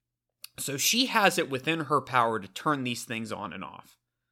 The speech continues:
And so when her men go, "Hey, Poppy, there's this guy at the edge of the forest who's just singing,"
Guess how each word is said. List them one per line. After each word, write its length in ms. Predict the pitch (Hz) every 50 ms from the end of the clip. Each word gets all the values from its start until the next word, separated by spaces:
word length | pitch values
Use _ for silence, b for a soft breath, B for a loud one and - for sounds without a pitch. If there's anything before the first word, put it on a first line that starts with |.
| _ _ _ _ _ _ _ _ _ _ _ _ _ _ _ _ _ _ _ _ -
And 180 | 165 156 156 -
so 180 | - 185 175
when 240 | 165 156 170 160 147
her 260 | 135 - 240 262 269
men 300 | 247 214 180 156 139 131 120
go, 360 | 127 127 123 123 123 123 b b b b b b b b b b _ _ _ _ -
"Hey, 260 | 165 185 240 240 214
Poppy, 480 | - - - 220 214 233 233 277 262 240
there's 260 | 226 240 254 254 262
this 200 | 285 262 - -
guy 280 | - - 190 196 226
at 100 | 233 233 233
the 120 | 202 -
edge 180 | - 185 190 208
of 80 | 240
the 60 | 185 185
forest 540 | - - - 165 175 208 214 - - -
who's 180 | - 214 185 -
just 260 | - - 175 - -
singing," 720 | - - - - 135 135 147 165 202 220 240 254 254 -